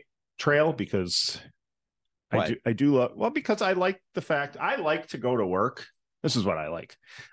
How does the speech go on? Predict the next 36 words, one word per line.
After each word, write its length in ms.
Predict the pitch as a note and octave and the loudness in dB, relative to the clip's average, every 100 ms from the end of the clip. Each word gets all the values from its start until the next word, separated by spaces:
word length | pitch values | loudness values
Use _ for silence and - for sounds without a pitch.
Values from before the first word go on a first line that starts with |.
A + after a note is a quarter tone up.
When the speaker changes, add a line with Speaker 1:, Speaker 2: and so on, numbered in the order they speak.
| _ | _
Speaker 1:
I 140 | C#3 A3 | 2 4
like 200 | G3+ E3+ | 4 2
to 80 | |
go 160 | B2+ C3+ | 2 2
to 60 | A2+ | 4
work, 240 | A2+ B2+ | 2 0
and 80 | A#2 | 0
when 80 | A2 | 0
people 240 | B2 A#2+ | -2 -2
say 180 | - B2 | 2 2
to 60 | A#2+ | 4
me, 140 | A#2+ | 2
"What 140 | B2 G3 | 4 4
are 40 | |
you 60 | F3 | 4
doing 240 | A3 D#4 | 4 2
tonight?" 280 | D#3+ A#2 G2+ | 2 2 2
I 80 | G#2+ | 0
go, 280 | A2 G2+ D#3+ _ | -2 -2 -4 _
Speaker 2:
<laughs> 0 | C3 - - B2 _ - - _ | -6 -6 -6 -6 _ -18 -18 _
Speaker 1:
"I'm 120 | G3 F3+ | -4 0
just 240 | D3+ - | -2 -2
talking 280 | - F2 F#2 | -2 -2 -2
to 80 | E2+ | -4
a 60 | |
Playmate." 480 | - F2+ F2+ F#2+ G2 - | -2 0 2 2 0 -4
Speaker 2:
Not 140 | G#2+ | -6
gonna. 220 | - - - _ _ _ _ - | -6 -10 -16 _ _ _ _ 2
Speaker 1:
And 140 | A#2+ | 6
they're 120 | B2+ | 6
like, 200 | A#2 G#2 - _ | 4 2 -6 _
Speaker 2:
It's 140 | - - | -8 -4
July 400 | - E2 C#2+ E2 | 0 2 2 0
nineteen 380 | F2 - F2+ | -2 0 2
ninety-six. 340 | F2+ E2+ D2+ D#2 | 2 2 2 2
Speaker 1:
"What?" 240 | E3 - | 0 -2